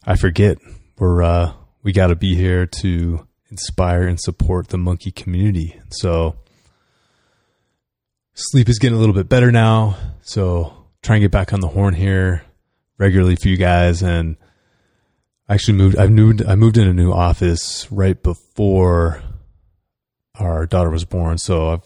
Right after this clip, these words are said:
still kinda getting set up here. I wasn't really in the space for a few months, but still getting set up. So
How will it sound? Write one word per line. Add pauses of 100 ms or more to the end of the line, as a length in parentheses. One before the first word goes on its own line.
(140)
still
kinda
getting
set
up
here.
I
wasn't
really
in
the
space
for
a
few
months,
but (960)
still
getting
set
up.
So